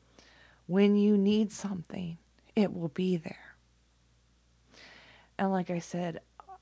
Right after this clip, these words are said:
I've experienced this all the time. Whether it's, um, I'm in the middle of making something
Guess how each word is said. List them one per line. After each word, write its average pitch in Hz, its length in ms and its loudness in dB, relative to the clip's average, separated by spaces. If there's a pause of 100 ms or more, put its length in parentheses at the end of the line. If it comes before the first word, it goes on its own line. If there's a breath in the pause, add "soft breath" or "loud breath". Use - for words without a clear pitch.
I've 196 460 0
experienced 180 580 -2
this 160 140 -8 (100)
all 175 240 0
the 170 80 -2
time. 156 380 -14 (480 loud breath)
Whether 196 580 4 (160)
it's, - 600 -6 (500 soft breath)
um, 156 580 -4 (600)
I'm 175 160 2
in 190 80 2
the 180 80 4
middle 185 580 4
of 170 240 0
making 190 540 0
something 151 760 -4